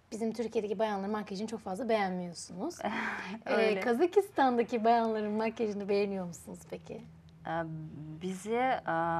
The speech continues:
Speaker 2: Kazakistan'da, m, kadınların gözleri çok, e, nasıl, Asya tarafına gidiyor.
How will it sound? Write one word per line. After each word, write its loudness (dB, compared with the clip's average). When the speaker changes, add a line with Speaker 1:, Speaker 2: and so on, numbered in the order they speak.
Speaker 2:
Kazakistan'da, 0
m, -8
kadınların 2
gözleri -4
çok, -6
e, -4
nasıl, -8
Asya 2
tarafına 0
gidiyor. -4